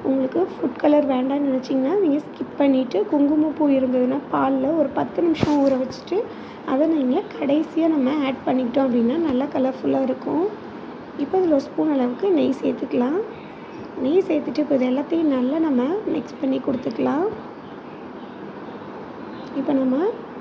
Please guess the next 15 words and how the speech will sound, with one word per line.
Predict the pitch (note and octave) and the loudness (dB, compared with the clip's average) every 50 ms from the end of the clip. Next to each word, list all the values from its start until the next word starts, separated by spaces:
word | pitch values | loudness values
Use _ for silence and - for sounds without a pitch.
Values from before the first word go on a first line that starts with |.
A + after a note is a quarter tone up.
| - - - - - - - - - - | -12 -14 -14 -14 -14 -14 -14 -14 -10 -2
சேர்த்திருக்க | - C#4 C4+ C4 - D#4 D4 C#4+ - D4 | 0 2 2 2 2 0 0 2 0 0
தண்ணி | - C#4 B3+ B3+ C#4 D4+ | 0 2 2 2 2 2
பார்த்திங்கன்னா, | D4 - C#4+ - C#4 C4 B3+ B3+ D4 E4+ | 2 0 -2 0 0 2 2 2 2 2
ரவை | E4 C#4+ C4 C4+ C#4 | 2 2 2 2 4
வேகிறதுக்கு | C#4 C4+ C4+ C4 C4+ B3 B3+ B3+ F4 F4+ - | 4 4 2 2 2 0 0 0 -2 -2 0
கரெக்டா | D4 C4+ C4 - - D4+ D4 | -2 -2 -2 -2 -2 0 0
இருக்குது | C#4+ C#4 - D#4 C4+ B3+ - | 0 0 -2 -2 -4 -2 -2
பாருங்க. | C4+ C#4 A#3+ B3 B3+ B3 D4 F#4 G#4+ - - - - - - - - - - A#3+ B3 | -2 -2 0 2 2 2 0 0 -4 -6 -10 -14 -14 -14 -14 -12 -6 -2 0 0 2
நல்லா | B3 B3+ C4 D4+ E4+ G4 G#4+ - - | 2 2 2 2 2 0 0 -2 -2
நம்ம | D4 C4+ C4 C#4 C4+ | -2 0 0 -2 0
சேர்த்திருக்க | - D4+ C#4+ C#4 C#4+ C#4+ - B3 B3 | 0 0 0 0 0 -2 -4 -4 -2
தண்ணியில | C#4 B3+ C4 C#4+ C#4 C4 C#4 D#4+ | 0 2 2 2 2 2 2 2
ரவை | E4 C#4+ B3+ C4+ C#4+ C#4 | 2 2 2 2 2 2
வெந்து | C4+ B3+ A#3+ C4+ C#4 D#4 E4 | 2 2 4 4 4 4 4
நமக்கு | D4+ C4+ B3 B3+ B3 - D4+ | 2 2 2 0 0 0 -2